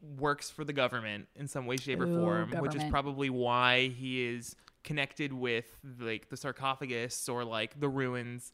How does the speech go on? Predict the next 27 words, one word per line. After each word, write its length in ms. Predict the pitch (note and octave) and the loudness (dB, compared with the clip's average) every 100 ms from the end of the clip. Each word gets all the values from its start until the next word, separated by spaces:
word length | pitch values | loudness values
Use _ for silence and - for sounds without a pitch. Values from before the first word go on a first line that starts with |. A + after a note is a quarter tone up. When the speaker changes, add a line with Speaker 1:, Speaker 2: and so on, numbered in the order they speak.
| _ | _
Speaker 2:
Man. 100 | - - | -8 -2
Speaker 1:
I 80 | |
don't 160 | B2+ C3+ | 0 0
see 240 | - D3+ | 0 0
him 240 | C#3 D3 C#3 | 2 0 0
as 340 | A#2 B2 B2 | 0 0 0
a, 160 | B2 A#2+ | 0 0
like, 180 | A#2 A2+ | 0 -4
paleontologist 960 | C#3+ C3 B2 B2 B2+ B2 A#2+ B2 - | -4 -4 -4 -4 0 0 0 -4 -4
or 100 | B2 A#2 | -4 -2
an 60 | |
archaeologist. 840 | A2+ C#3 A#2+ A#2+ B2 B2 B2 - - | -4 -2 -2 0 -2 -4 -4 -10 -10
Um, 460 | B2 A2+ G2+ G2 - _ _ _ _ _ - | -6 -4 -4 -6 -12 _ _ _ _ _ -12
like, 300 | G2+ G#2 - _ | -8 -8 -10 _
he's 180 | D#3+ E3+ | -4 0
gotta 200 | G3+ E3 | 2 2
be 80 | D#3 | 0
some 180 | D#3 | -2
kind 160 | C#3+ C3+ | -4 -2
of, 40 | |
like, 120 | B2 A2 | -2 -4
military 580 | A2 G#2 A2 F2+ F#2 G2+ | -6 -6 -6 -6 -6 -6
thing. 380 | G2+ D#2 D2+ - | -6 -8 -8 -4
Speaker 2:
That's, 240 | G3+ - | -4 -2
you're 80 | G#3 | -2
probably 480 | - F#3 F3 E3 D#3 | 0 0 0 0 -2
right. 320 | D3 C#3+ - | -4 -4 -6